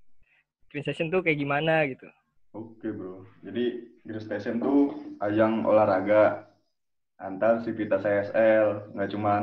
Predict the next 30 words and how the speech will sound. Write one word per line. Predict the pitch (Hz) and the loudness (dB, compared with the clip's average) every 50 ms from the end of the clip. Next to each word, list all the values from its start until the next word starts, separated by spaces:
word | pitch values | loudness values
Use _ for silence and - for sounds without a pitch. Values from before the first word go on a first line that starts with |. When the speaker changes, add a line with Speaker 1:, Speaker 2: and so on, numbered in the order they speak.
| 104 101 | -2 -2
Speaker 2:
mahasiswa | 92 98 104 101 101 - 113 107 120 131 135 | -2 -2 -2 -2 -2 -4 -6 -4 0 2 2
nih, | 135 143 147 143 143 139 - - - - _ _ _ _ _ _ _ _ _ | 4 4 2 2 0 0 -2 -8 -18 -20 _ _ _ _ _ _ _ _ _
lima | 101 104 101 101 101 101 | -8 -6 -2 -2 -2 -2
tiga, | - 104 98 98 107 104 | -4 -6 -4 0 0 0
lima | 104 101 104 98 | 0 0 -2 -2
empat, | 101 101 - 104 101 101 | -2 -2 0 -2 -2 0
lima | 90 101 - 185 | -4 -6 -6 -4
lima. | - 95 101 107 110 113 113 110 110 - - - _ _ _ _ _ _ _ _ | -4 -4 -2 -2 0 0 0 0 -2 -6 -12 -18 _ _ _ _ _ _ _ _
Tapi | _ - - - 123 131 131 | _ -8 -6 -2 -2 0 0
di | 127 113 | 0 -2
situ | 120 117 117 127 139 143 - - - | -2 -4 -4 0 0 0 0 0 -2
ada | 101 101 104 104 | -2 -2 -2 -2
dosen | 101 98 98 - 107 101 98 | -2 -4 -6 -6 -6 -4 -4
juga, | 101 101 104 117 113 113 117 117 107 | -4 0 4 6 8 10 10 10 10
dosen, | - - 90 90 - - 98 95 98 104 101 101 | 8 4 -2 -6 -6 -4 -2 0 0 0 0 -2
alumni. | 85 90 95 95 98 98 98 98 101 101 101 101 - - _ _ _ _ _ _ _ _ _ _ _ _ | -2 -2 -4 -4 -6 -8 -10 -12 -12 -12 -14 -14 -16 -18 _ _ _ _ _ _ _ _ _ _ _ _
Kayak | - 98 101 104 | -8 -6 -6 -6
gitu. | 104 - 120 120 | -2 4 4 6
Malah | 113 117 110 113 120 143 156 151 | 6 8 8 8 8 6 6 6
pas | - 127 127 - - - - - - _ _ _ _ _ _ _ _ _ _ _ _ _ _ _ _ _ _ | 4 4 4 4 0 -6 -10 -16 -20 _ _ _ _ _ _ _ _ _ _ _ _ _ _ _ _ _ _
zaman | 107 110 113 117 117 117 120 120 120 120 117 117 | -2 2 4 6 6 8 8 8 8 6 6 4
Perisai | - 123 117 113 120 120 117 113 | 4 0 0 0 2 2 2 4
Loka, | 113 110 104 101 - - 156 151 - - - - - | 4 4 4 2 4 2 2 2 2 -2 -8 -14 -8
pas | - - 117 117 | 0 0 0 0
gua | 113 117 120 117 | 2 2 2 2
jadi | 117 120 117 113 120 120 117 113 113 113 - - _ _ _ _ _ _ _ _ | 2 2 2 2 2 4 4 2 0 -2 -6 -10 _ _ _ _ _ _ _ _
mahasiswa | _ 120 117 117 117 113 123 113 110 | _ -4 -2 -2 -2 -2 -2 -4 -2
P | 113 113 | -2 -4
P | 110 113 113 | -4 -4 -4
K | 98 | -2